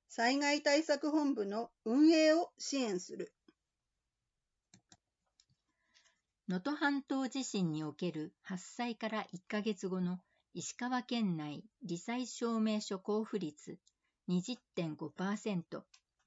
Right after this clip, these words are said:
Speaker 2: 情報の一元化により被災者支援を迅速化。被災者生活再建支援システム四百八十万円。罹災証明の発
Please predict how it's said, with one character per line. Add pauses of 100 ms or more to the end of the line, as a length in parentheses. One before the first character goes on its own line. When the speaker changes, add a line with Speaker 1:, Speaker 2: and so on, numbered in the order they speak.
(920)
Speaker 2:
情
報
の
一
元
化
に
よ
り (240)
被
災
者
支
援
を
迅
速
化。 (720)
被
災
者
生
活
再
建
支
援
シ
ス
テ
ム (360)
四
百
八
十
万
円。 (1200)
罹
災
証
明
の
発